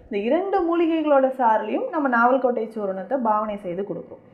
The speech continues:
So, அந்த மாதிரியான மருந்துகள் எடுக்க எடுக்க என்ன ஆகும்னா, நரம்புகள் வலிமையா-, வலிமை அடையிறதை நம்ம பார்க்குறோம்.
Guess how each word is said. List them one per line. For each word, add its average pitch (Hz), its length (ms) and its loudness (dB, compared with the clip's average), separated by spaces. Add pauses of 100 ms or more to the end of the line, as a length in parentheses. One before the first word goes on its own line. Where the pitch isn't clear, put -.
(280)
So, 247 100 2
அந்த 285 320 2
மாதிரியான 339 580 2
மருந்துகள் 262 560 2
எடுக்க 208 280 -6
எடுக்க 208 240 -8
என்ன 196 300 -10
ஆகும்னா, 180 360 -10 (160)
நரம்புகள் 220 520 -4
வலிமையா-, 185 640 -8
வலிமை 202 320 -6
அடையிறதை 175 320 -4
நம்ம 202 240 -6
பார்க்குறோம். - 320 -12